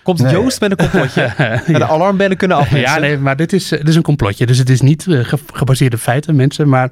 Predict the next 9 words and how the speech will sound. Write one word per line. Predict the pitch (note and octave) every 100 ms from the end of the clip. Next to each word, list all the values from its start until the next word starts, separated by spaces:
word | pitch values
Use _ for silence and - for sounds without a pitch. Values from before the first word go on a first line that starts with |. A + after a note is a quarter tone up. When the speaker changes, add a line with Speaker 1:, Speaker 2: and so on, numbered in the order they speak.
| - - - _
Speaker 2:
toch, | C3+ G2+
er | B2+
is | F3 G3
natuurlijk | F3+ D3
dat | B2
verhaal | - C3 C#3 A2 C#3 - - - -
over | C3 B2+ A#2
die, | B2+ A#2+ A#2+
eh, | C3 A#2 A2+